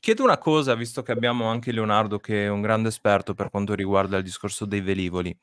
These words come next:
Leo, mm, secondo te questo aereo, che da alcuni viene definito anche un aereo economico, quale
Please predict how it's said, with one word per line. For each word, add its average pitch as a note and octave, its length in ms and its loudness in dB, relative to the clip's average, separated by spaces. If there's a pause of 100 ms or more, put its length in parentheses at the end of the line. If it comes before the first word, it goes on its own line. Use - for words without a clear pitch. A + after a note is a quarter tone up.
(460)
Leo, E3+ 360 8
mm, C3 340 2
secondo D#3+ 440 0
te G#3 300 6
questo C3+ 280 0
aereo, C#3 200 8
che - 100 -4
da A2+ 100 4
alcuni D3+ 300 0
viene C3+ 220 2
definito B2 440 -4
anche B2 280 0
un B2+ 180 2
aereo A2+ 880 4
economico, A#2+ 920 0 (280)
quale G3+ 320 2